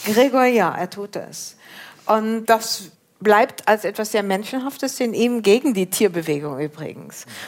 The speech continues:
Wobei ich jetzt einfach unbedingt diesen Satz da zitieren muss, den du vorhin nanntest. Der ist nämlich sehr schön, wie er da steht. Er heißt nämlich wörtlich, „War er ein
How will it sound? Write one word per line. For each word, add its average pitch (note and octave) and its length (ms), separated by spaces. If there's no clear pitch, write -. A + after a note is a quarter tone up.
Wobei G3 180
ich G#3+ 80
jetzt G#3+ 140
einfach G3 220
unbedingt A3 500
diesen G3+ 240
Satz - 300
da E3+ 140
zitieren F3+ 360
muss, F3+ 140
den F#3 120
du E3+ 60
vorhin F#3 340
nanntest. F#3 640
Der F#3+ 220
ist - 140
nämlich A3 200
sehr G#3+ 180
schön, A#3 420
wie G3+ 100
er G3 120
da F3+ 220
steht. - 760
Er - 180
heißt A#3+ 340
nämlich A3 380
wörtlich, G#3 720
„War G3+ 500
er B3 320
ein G#3+ 280